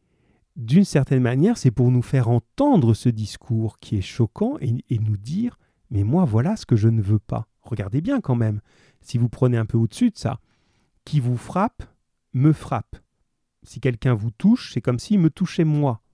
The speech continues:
Il n'a pas dit, euh, seulement, euh, les blancs, euh, seulement, euh,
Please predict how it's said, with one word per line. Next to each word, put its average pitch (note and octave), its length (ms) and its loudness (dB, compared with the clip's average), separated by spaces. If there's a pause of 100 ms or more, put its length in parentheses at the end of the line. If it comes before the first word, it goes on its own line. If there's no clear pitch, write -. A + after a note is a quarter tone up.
(460)
Il A#2 80 -6
n'a G2 80 -4
pas A2+ 160 -4
dit, E3 240 2
euh, A#2 300 4
seulement, D3 680 2
euh, A2+ 200 4 (420)
les A2+ 220 0
blancs, F3 640 6
euh, C3 100 8
seulement, C3 720 2
euh, A2+ 440 2